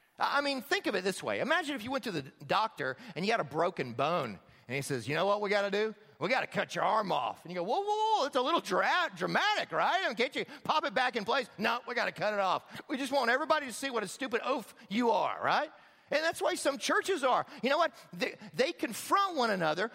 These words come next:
not for restoration, but for excommunication, right? That's the whole purpose of it. But the Bible says, no, we do this, and we do it in love and humility and gentleness. Why? 'Cause ain't nobody perfect here except Jesus. And so we come to one another out of love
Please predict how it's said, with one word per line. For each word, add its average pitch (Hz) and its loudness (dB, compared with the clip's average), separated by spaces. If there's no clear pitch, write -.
not 330 0
for 208 2
restoration, 185 -2
but 196 0
for 185 -2
excommunication, 156 -2
right? 208 0
That's 247 -2
the 233 0
whole 214 0
purpose 254 -2
of 131 0
it. 113 -6
But 220 0
the 208 0
Bible 233 2
says, 247 -6
no, 277 2
we 285 0
do 311 0
this, 196 0
and 208 -2
we 190 0
do 233 -2
it 294 2
in 160 -2
love 202 2
and 143 -4
humility 208 2
and 190 -2
gentleness. 220 0
Why? 240 2
'Cause 302 0
ain't 330 2
nobody 339 2
perfect 311 -2
here 330 2
except 339 -2
Jesus. 285 -2
And - 0
so 285 2
we 285 2
come 294 0
to 370 0
one 302 2
another 214 0
out 214 0
of 214 0
love 254 2